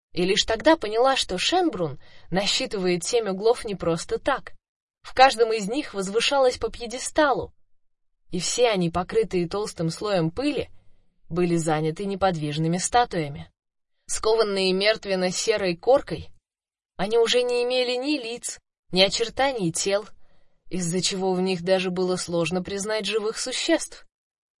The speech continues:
Впрочем, живы они и не были, как не были и мертвы. «Дело в том, что старшие, которых вы знали, полностью окаменели и утратили признаки жизни еще десять лет назад»,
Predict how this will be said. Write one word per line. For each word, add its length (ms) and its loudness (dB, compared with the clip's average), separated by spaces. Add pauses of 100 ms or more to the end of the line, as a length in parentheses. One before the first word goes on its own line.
(260)
Впрочем, 440 4
живы 300 6
они 320 2
и 40 0
не 180 4
были, 260 -4 (680)
как 240 -6
не 160 0
были 220 -4
и 100 2
мертвы. 500 -4 (1300)
«Дело 260 4
в 60 -2
том, 220 0
что 240 -4
старшие, 680 2
которых 480 2
вы 160 -2
знали, 560 0 (460)
полностью 560 6
окаменели 720 2
и 160 -2
утратили 640 2
признаки 560 -2
жизни 580 -4 (420)
еще 340 -4
десять 380 -2
лет 240 0
назад», 580 -2